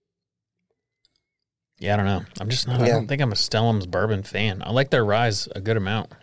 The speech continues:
Speaker 1: I like this less than I like the other stuff from Indiana. He's
Speaker 2: It's,
Speaker 1: done.
Speaker 2: um, on the nose, it's underwhelming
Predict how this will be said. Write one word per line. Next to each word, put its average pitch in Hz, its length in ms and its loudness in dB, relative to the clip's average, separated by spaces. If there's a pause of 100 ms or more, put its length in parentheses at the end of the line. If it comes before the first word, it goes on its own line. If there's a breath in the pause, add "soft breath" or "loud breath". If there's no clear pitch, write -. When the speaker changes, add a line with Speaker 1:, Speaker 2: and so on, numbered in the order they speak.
(240)
Speaker 1:
I 117 80 -8
like 139 180 0
this 120 240 0
less 110 360 2
than 101 140 -2
I 101 100 2
like 98 440 -2
the 95 160 -2
other 120 140 4
stuff 95 260 0
from - 80 2
Indiana. 90 420 0
He's 92 120 0
Speaker 2:
It's, 98 180 2
Speaker 1:
done. 127 140 6 (120)
Speaker 2:
um, 98 60 -6 (180)
on 143 120 6
the 147 80 8
nose, 117 320 6
it's - 200 -6
underwhelming 98 600 0